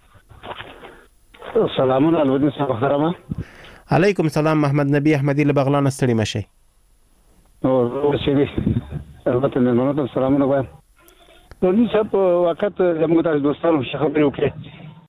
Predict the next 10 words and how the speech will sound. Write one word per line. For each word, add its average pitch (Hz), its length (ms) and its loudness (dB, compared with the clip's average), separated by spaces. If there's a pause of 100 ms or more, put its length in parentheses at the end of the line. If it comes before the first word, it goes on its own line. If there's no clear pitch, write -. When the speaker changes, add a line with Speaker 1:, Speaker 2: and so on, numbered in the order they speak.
(360)
Speaker 1:
ما 240 120 2
الودین 220 420 2
صاحب، 208 120 0
زیار 214 240 2
ملک 190 720 0
خود 160 120 -2
مختار 151 320 0
ده، 151 240 0
تقریبا 151 240 0
هغه 147 300 2